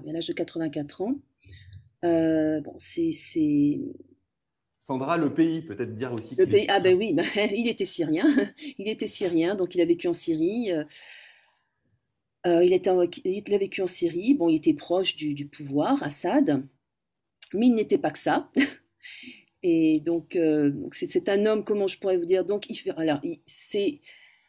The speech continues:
Speaker 1: ah, c'est un, c'est une figure de l'orthodoxie musulmane, voilà, dans la, dans sa, dans le sillon de, de Razali, on va dire, voilà.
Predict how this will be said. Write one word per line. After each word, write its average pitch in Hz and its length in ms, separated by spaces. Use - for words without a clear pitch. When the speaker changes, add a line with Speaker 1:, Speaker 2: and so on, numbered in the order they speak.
Speaker 1:
ah, - 100
c'est - 400
un, 185 480
c'est - 260
une 220 80
figure 233 280
de 208 60
l'orthodoxie 247 600
musulmane, 226 480
voilà, 175 260
dans 175 140
la, 160 240
dans 160 160
sa, 156 480
dans 196 140
le 214 40
sillon 233 440
de, 196 180
de 185 80
Razali, 226 580
on 180 100
va 156 120
dire, 143 380
voilà. 139 320